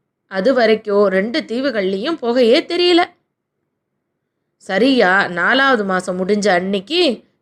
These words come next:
கந்தனோட தீவுலேருந்து புகை படகுக்காரங்க கண்ணுல பட்டுடுச்சு.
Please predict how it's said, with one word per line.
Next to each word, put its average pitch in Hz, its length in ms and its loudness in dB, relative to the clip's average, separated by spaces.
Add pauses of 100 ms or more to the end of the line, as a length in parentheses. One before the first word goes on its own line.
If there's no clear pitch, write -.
(120)
கந்தனோட 254 680 -2
தீவுலேருந்து 190 880 0 (280)
புகை 214 280 -2
படகுக்காரங்க 220 1000 -2
கண்ணுல 175 360 -2
பட்டுடுச்சு. 359 540 -6